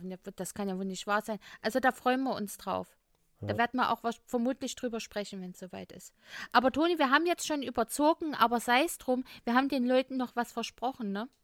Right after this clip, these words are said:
Speaker 2: Was denn? Oh.
Speaker 1: Mhm.
Speaker 2: Ach. Wo, wollen wir?
Speaker 1: Das machen wir.
Speaker 2: Machen wir.
Speaker 1: Wenn wir eh mal dabei sind, sonst lassen wir's wieder, dann schaffen wir's wieder
Speaker 2: Schleift's
Speaker 1: nicht.
Speaker 2: wieder,
Speaker 1: Dann
Speaker 2: ne?
Speaker 1: Da schleift's wieder, da
Speaker 2: Ja.
Speaker 1: hängt's wieder Knie,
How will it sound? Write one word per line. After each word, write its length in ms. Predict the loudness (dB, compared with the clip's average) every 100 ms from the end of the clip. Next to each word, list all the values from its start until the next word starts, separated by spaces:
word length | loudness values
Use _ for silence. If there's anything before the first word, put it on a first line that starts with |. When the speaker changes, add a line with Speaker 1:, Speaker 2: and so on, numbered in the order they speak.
| _ _ _ _ _ _ _ _ _ -2
Speaker 2:
Was 180 | 0 0
denn? 100 | -4
Oh. 640 | 0 2 2 2 0 -2 -6 _ _ _
Speaker 1:
Mhm. 360 | -14 -12 -12 -4
Speaker 2:
Ach. 400 | -2 0 -2 -10 _ _ _ _ _ _ _ _
Wo, 140 | -10 -4
wollen 200 | 0 4
wir? 200 | 4 2 -2 _ _ _ _ _ _ -20 -20 -20
Speaker 1:
Das 180 | -18 -6
machen 240 | -4 -2 -2
wir. 180 | -6 -8 _ _ -2
Speaker 2:
Machen 140 | -2
wir. 80 | 0
Speaker 1:
Wenn 100 | 0
wir 100 | 2
eh 120 | 6
mal 160 | 6 8
dabei 360 | 6 8 6
sind, 200 | 4 -2 -2
sonst 260 | -4 2
lassen 240 | 2 2 -2
wir's 180 | -4 -4
wieder, 340 | 0 2 2 0
dann 320 | -4 -4 -6 -8
schaffen 320 | -2 -2 0
wir's 160 | -4 -4
wieder 100 | 0
Speaker 2:
Schleift's 440 | 8 10 10 8
Speaker 1:
nicht. 120 | 2 4
Speaker 2:
wieder, 100 | 4
Speaker 1:
Dann 60 |
Speaker 2:
ne? 220 | 2 0 -2 _ 2
Speaker 1:
Da 80 | 2
schleift's 560 | 8 10 10 8 0
wieder, 180 | -2 0
da 100 | 2
Speaker 2:
Ja. 60 | 4
Speaker 1:
hängt's 380 | 4 2 -2 -2
wieder 240 | 0 0
Knie, 500 | -4 -4 2 4 2